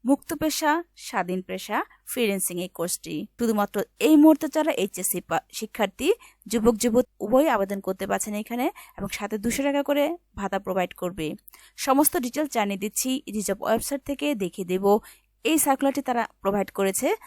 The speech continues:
বাংলাদেশের স্বনামধন্য আইটি প্রতিষ্ঠান ই লার্নিং অ্যান্ড আর্নিং থেকে।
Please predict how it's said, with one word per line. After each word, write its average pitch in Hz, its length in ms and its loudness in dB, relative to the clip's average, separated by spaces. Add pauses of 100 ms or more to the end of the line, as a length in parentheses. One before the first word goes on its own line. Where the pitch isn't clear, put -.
(120)
বাংলাদেশের 190 340 -4
স্বনামধন্য 202 460 0 (120)
আইটি 254 220 0
প্রতিষ্ঠান 294 520 0 (180)
ই 294 180 4
লার্নিং 202 340 2
অ্যান্ড 196 180 -4
আর্নিং 180 280 -4
থেকে। 175 360 -10